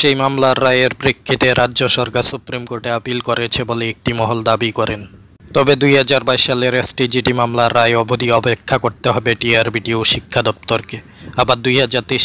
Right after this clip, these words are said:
সালে টিআরবিটি পরিচালিত টেট, এসটিজিটি এবং এসটিপিজিটি পরীক্ষা গ্রহণ করা হয়নি।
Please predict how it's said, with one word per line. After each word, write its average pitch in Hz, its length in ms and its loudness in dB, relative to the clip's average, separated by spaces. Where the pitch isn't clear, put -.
সালে 123 180 -2
টিআরবিটি 120 540 -2
পরিচালিত 117 540 -2
টেট, 117 200 0
এসটিজিটি 117 600 0
এবং 117 140 0
এসটিপিজিটি 113 680 -2
পরীক্ষা 113 400 0
গ্রহণ 113 240 -2
করা 113 160 2
হয়নি। 107 300 -4